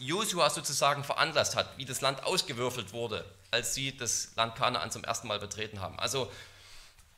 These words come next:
nach fünfzig Jahren sozusagen, selbst für eine Familie, die, die alles verloren hat, die vielleicht alles verspielt hat, die, die Sklaven waren und ihr eigenes Land nicht mehr haben, die den ganzen Familienbesitz verloren haben,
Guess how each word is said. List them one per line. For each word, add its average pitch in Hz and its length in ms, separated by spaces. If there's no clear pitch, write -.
nach 131 160
fünfzig 180 400
Jahren 151 220
sozusagen, 131 580
selbst 160 260
für 175 80
eine 147 220
Familie, 151 560
die, 139 340
die 143 80
alles 175 240
verloren 156 340
hat, - 140
die 113 40
vielleicht 123 200
alles 156 160
verspielt 175 400
hat, 104 160
die, 131 260
die 143 340
Sklaven 165 560
waren 180 240
und 151 120
ihr 127 100
eigenes 160 260
Land 180 240
nicht 165 140
mehr 143 100
haben, 170 180
die 160 120
den 156 80
ganzen 165 260
Familienbesitz 156 720
verloren 151 420
haben, 151 340